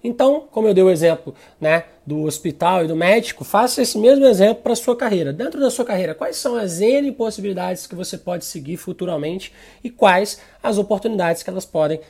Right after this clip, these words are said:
te trazer? Dentro do plano de ação número dois, levando em conta que o plano de ação número um é pra abranger um pouco a nossa linha de raciocínio, a nossa mente pra oportunidades. Dentro do plano de ação número dois, eu vou pedir pra que você listar, liste, por favor, o que mais te incomoda na sua carreira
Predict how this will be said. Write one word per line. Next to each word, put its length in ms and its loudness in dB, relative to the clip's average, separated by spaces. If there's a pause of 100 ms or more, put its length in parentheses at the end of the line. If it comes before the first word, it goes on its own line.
te 100 -14
trazer? 380 -6 (640)
Dentro 200 -2
do 100 0
plano 200 8
de 60 2
ação 260 0
número 220 2
dois, 580 2 (160)
levando 200 2
em 60 0
conta 280 0
que 80 -6
o 20 -4
plano 180 -2
de 60 4
ação 160 -2
número 220 4
um 260 0
é 80 -6
pra 400 -2
abranger 400 0
um 60 2
pouco 240 -4
a 40 -4
nossa 460 -2
linha 180 0
de 60 -8
raciocínio, 500 -6
a 40 -2
nossa 240 -2
mente 320 -4
pra 140 -8
oportunidades. 760 -8 (600)
Dentro 220 0
do 100 2
plano 180 2
de 60 4
ação 220 0
número 180 -2
dois, 220 4
eu 60 -14
vou 80 -14
pedir 160 -6
pra 100 -4
que 80 -8
você 260 2
listar, 600 -4 (280)
liste, 360 -4
por 80 -20
favor, 340 -8 (260)
o 80 -10
que 140 -4
mais 280 2
te 140 -8
incomoda 600 2
na 120 -2
sua 160 -8
carreira 420 -4